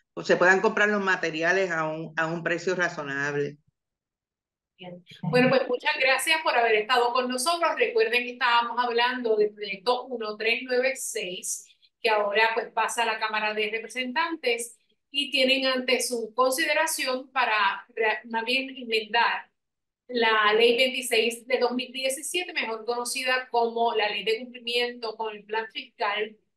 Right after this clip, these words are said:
Speaker 2: con el fin de viabilizar la venta directa a precio ajustado o la donación de propiedades en desuso como primera opción a organizaciones sin fines de lucro y de base comunitaria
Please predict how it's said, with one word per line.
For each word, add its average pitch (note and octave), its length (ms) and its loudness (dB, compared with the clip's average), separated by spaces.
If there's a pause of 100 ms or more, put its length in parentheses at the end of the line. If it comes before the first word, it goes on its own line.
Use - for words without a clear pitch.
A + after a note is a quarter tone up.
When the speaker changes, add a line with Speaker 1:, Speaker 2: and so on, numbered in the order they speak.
(180)
Speaker 2:
con C4 140 4
el C4+ 60 6
fin C4 260 -2
de C4+ 260 -4
viabilizar C4 680 0
la C4 100 -2
venta G#3+ 220 -4
directa A3 560 2
a G#3+ 80 -2
precio A3 240 -6
ajustado A#3+ 720 2
o C#4+ 200 0
la B3 220 0
donación A#3 760 -2
de C4 100 -8
propiedades A3+ 840 -2
en A#3+ 180 -12
desuso A#3 800 -4 (320)
como C4+ 160 -4
primera A3 380 0
opción E4 500 -2 (140)
a A#3 160 0
organizaciones G#3+ 800 -6
sin B3 220 -10
fines A#3 320 -8
de A3+ 160 -6
lucro B3+ 500 -8 (220)
y C#4 120 -10
de A#3 200 4
base G#3 440 -2
comunitaria A#3 1040 -4